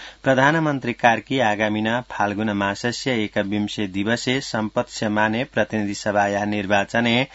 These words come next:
सहयोगं विधातुम् अन्वरुणत। तदवसरे प्रधानमन्त्री कार्की निर्वाचनं सम्पादयितुं प्रतिबद्धताम् अभिव्यज्य सहयोगस्य कृते च एमाले दलम्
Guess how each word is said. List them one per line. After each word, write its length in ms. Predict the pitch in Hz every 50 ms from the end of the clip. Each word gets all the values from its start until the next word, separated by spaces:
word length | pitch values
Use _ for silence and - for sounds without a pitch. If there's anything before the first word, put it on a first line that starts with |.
| - - - - -
सहयोगं 640 | - - 131 123 123 131 135 135 123 139 143 156 160
विधातुम् 540 | 135 117 104 110 104 104 - - 104 104 101
अन्वरुणत। 760 | 101 101 104 101 98 95 98 110 117 117 107 - - 82 76 - _ _ _ _ _ - - - - - -
तदवसरे 580 | - 107 98 104 98 101 101 - 113 110 113 127
प्रधानमन्त्री 800 | - - - 107 101 104 107 104 104 101 101 98 98 - 107 104
कार्की 480 | - - 117 117 117 104 - 127 131 139
निर्वाचनं 640 | 143 131 123 110 104 107 104 104 - 110 98 98 101
सम्पादयितुं 960 | - - 110 107 104 101 - 107 101 95 104 101 107 117 - - 117 123 139
प्रतिबद्धताम् 1040 | 147 - 123 107 - 113 98 104 104 98 87 104 104 - - 110 101 101 104 104
अभिव्यज्य 680 | 101 95 92 101 98 95 117 127 120 110 107 120 135 156
सहयोगस्य 800 | - - 131 110 110 113 107 107 104 98 107 104 - - 110 95
कृते 500 | - - 104 101 - - 120 117 120 -
च 280 | - 131 123 117 117 113 - - - - - - -
एमाले 460 | 123 120 117 110 104 101 101 98 98
दलम् 320 | 92 101 98 98 98 101